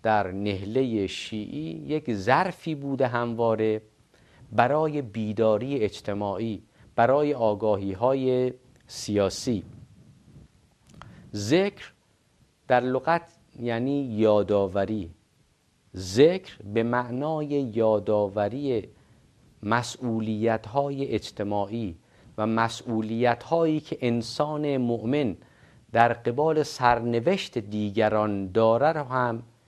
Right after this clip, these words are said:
افاده می‌کنه. وقتی که ما به دعاهای امامان شیعه نظر می‌کنیم، در می‌یابیم که در نزد اونها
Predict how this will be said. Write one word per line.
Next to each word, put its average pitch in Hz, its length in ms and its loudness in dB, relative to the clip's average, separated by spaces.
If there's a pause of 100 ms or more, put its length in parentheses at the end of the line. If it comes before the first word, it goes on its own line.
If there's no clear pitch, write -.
(140)
افاده 104 420 2
می‌کنه. 78 460 -8 (2250)
وقتی 160 280 2
که 170 120 -2
ما 160 380 0 (960)
به 107 400 2 (120)
دعاهای 127 1040 2 (680)
امامان 123 840 0
شیعه 107 680 -4
نظر 98 540 0
می‌کنیم، 120 680 -4 (280)
در 147 240 6
می‌یابیم 107 640 0
که 87 420 -2
در 104 240 2
نزد 110 400 -2
اونها 139 600 -4